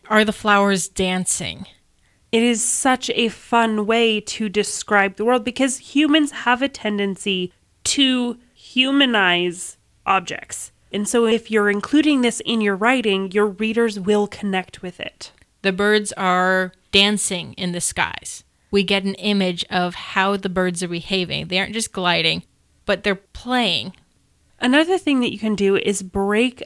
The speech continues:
Speaker 2: up the paragraphs and sentences as much as possible. It adds rhythm to the story.
Speaker 1: And something that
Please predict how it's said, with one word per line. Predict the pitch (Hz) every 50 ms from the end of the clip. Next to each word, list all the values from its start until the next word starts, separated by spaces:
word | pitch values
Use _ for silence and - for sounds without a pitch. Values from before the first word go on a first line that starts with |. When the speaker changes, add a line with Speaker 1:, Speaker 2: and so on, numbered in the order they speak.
| - -
Speaker 2:
up | 214 208 208 - _ - -
the | - 214
paragraphs | - - - 196 190 185 185 185 175 170 - - - -
and | 202 185 170
sentences | - 185 185 180 - - 196 180 - 190 180 175
as | 180 175 - -
much | 196 202 202 196 - 202
as | 196 -
possible. | - - - - - - - - - - - _ _ _ _ _ _ _ -
It | 220 226 - - _
adds | 208 196 214 220 240 240 214 214
rhythm | 202 185 190 208 214 208 214 208 208 202 196 -
to | - - - - 196 196
the | 185 180 180
story. | 180 - - - 180 165 - - - - - - _ _ _ _ _ _ _ _ _ _ _ _ _ -
Speaker 1:
And | 240 233 226 220 220 220 -
something | - - 269 294 302 - 330 311 294 277 247 208
that | 196 190 185 180 - -